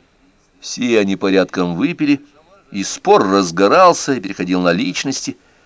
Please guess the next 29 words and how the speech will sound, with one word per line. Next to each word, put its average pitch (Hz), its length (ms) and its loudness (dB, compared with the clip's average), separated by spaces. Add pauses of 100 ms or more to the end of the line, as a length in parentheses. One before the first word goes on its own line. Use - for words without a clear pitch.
(260)
пока, - 260 -2
наконец, 127 400 -2
Скотти 151 540 -2
не 139 160 0
закричал, 127 680 0
стараясь 110 400 -2
спасти - 640 -6
Роя 160 340 2
от 127 60 -6
самого 110 320 -10
себя: 95 320 -4 (440)
«Ты 220 280 2
кончишь 180 800 0
тем, 180 220 -2
что 156 180 2
окажешься 160 480 2
вне 156 240 2
закона, 147 580 4
как 135 240 -2
Мэри!» 117 520 2 (1700)
Мэри 107 240 2
отхлебнул 98 480 0
ещё 95 260 -2
глоток 95 560 0 (460)
и 90 80 -10
спокойно 95 420 -4
слушал 98 440 -4
их 98 80 -6
спор. - 400 -6